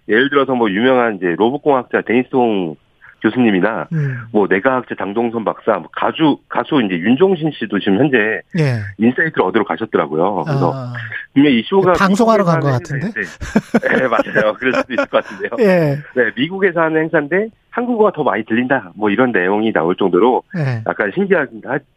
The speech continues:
Speaker 1: 신기하긴 합니다. 그런데
Speaker 2: 예.
Speaker 1: 왜 이렇게 사람들이 이 행사에 이제 많이 볼까라고 하면은
Speaker 2: 음.
Speaker 1: 경기가 안 좋잖아요. 그래서
Speaker 2: 그렇죠.
Speaker 1: 경기가 안 좋을 때는 이런 기술을 통해서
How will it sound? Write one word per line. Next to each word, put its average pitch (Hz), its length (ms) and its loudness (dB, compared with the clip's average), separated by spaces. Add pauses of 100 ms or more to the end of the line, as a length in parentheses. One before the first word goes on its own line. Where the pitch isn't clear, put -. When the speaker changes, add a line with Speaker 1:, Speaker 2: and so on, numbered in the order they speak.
(120)
Speaker 1:
신기하긴 160 320 -2
합니다. 143 340 -2 (280)
그런데 156 420 2 (120)
Speaker 2:
예. 123 240 -2
Speaker 1:
왜 143 140 4
이렇게 196 380 0
사람들이 151 640 -4
이 98 260 -4
행사에 151 300 0
이제 82 420 0
많이 98 160 -2
볼까라고 95 560 -2
하면은 107 460 0
Speaker 2:
음. 131 220 -2 (200)
Speaker 1:
경기가 139 400 0
안 92 80 -6
좋잖아요. 95 520 -2
그래서 80 160 -2
Speaker 2:
그렇죠. 127 340 -2 (240)
Speaker 1:
경기가 139 360 2
안 92 140 -4
좋을 147 240 2
때는 143 540 0
이런 117 200 0
기술을 104 280 -6
통해서 120 460 0